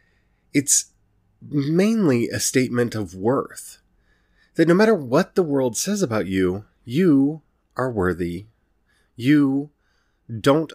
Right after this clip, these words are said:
owe an apology, an explanation, or an answer to anyone's questions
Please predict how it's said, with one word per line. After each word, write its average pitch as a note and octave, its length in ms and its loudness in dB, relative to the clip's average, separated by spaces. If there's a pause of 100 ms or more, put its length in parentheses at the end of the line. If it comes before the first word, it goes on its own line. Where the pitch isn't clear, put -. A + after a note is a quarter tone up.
(160)
owe A2+ 500 -4 (140)
an G#2+ 140 -4
apology, A#2+ 800 -4 (380)
an A2+ 160 0
explanation, B2+ 920 0
or C#3 200 2
an C3 160 -2
answer F2+ 600 -6 (840)
to - 200 -6
anyone's D#3+ 480 4
questions F2 720 -4